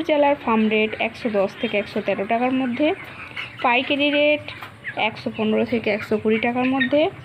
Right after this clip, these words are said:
খুচরো রেট গোটা মুরগি একশো পঁচিশ থেকে একশো তিরিশের মধ্যে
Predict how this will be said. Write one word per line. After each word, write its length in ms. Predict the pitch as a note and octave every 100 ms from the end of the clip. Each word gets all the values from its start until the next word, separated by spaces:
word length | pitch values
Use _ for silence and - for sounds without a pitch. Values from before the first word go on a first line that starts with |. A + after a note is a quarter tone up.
| - - - - - - -
খুচরো 340 | D#4 C#4+ D4+ D4+
রেট 220 | D4 D4+ D4+ - - B3
গোটা 200 | A#3+ C4 C4
মুরগি 340 | B3 B3 C4 B3 - A#3
একশো 200 | - A3+
পঁচিশ 260 | G#3+ G#3+ G#3+ A3
থেকে 140 | G#3+ G#3+
একশো 180 | - A3
তিরিশের 380 | G#3+ A#3+ C#4 C#4 C#4
মধ্যে 300 | B3+ C4+